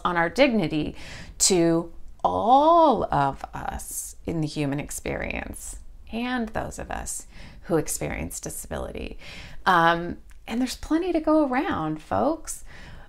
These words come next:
But I will tell you that, um, making the leap from person who worked in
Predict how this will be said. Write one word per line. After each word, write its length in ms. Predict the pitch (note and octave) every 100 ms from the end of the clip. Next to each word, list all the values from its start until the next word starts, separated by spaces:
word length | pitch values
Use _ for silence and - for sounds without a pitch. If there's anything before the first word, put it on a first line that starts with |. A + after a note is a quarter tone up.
| - G3
But 420 | B3 C#4 - - - - - - -
I 360 | - C#4 D4
will 240 | D4+ E4 C4+
tell 340 | - - C#4
you 540 | C#4 C#4+ C#4+ C#4 C#4 -
that, 760 | G#3 G3 F#3 F#3 F3+ - - - -
um, 640 | E3+ D#3+ D#3+ D#3+ F3 - - - -
making 960 | F#3 F#3+ G#3+ C4+ D4 - D#4 D#4 D4+
the 120 | C4
leap 560 | A#3 F3 D#3+ D3+ E3 - - - - -
from 360 | - G3+ F3 F3
person 640 | - A#3 A#3 C4 C4 B3+
who 440 | G3+ F#3 E3 D#3+ E3+ F#3 G3
worked 760 | G#3+ D4 C#4+ - - - - - - -
in 400 | - E3+ D#3